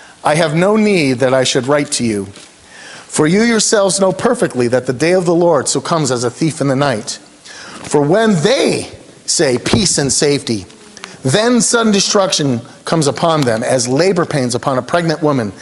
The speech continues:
and they shall not escape. But you, brethren, are not, not in the darkness, that this day should overtake you as a thief.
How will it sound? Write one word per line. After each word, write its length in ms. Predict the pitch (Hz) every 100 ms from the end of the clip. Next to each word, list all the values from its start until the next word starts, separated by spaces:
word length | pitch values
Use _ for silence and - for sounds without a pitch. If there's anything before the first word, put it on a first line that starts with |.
| - -
and 180 | 131 127
they 120 | 131
shall 440 | 120 - - 185 170
not 180 | 151 139
escape. 480 | - - 127 - - - - - - - -
But 160 | 185 190
you, 100 | 262
brethren, 460 | 202 202 180 185 175
are 60 |
not, 560 | 185 185 180 170 147 -
not 260 | 175 180
in 140 | 202 233
the 80 | 170
darkness, 560 | 139 127 - 131 - - - - - - - - -
that 280 | 131 175 147
this 180 | 196 -
day 220 | 170 185
should 160 | 180
overtake 420 | 170 160 - 170 170
you 80 |
as 100 | 160
a 60 | 160
thief. 460 | - 185 113 -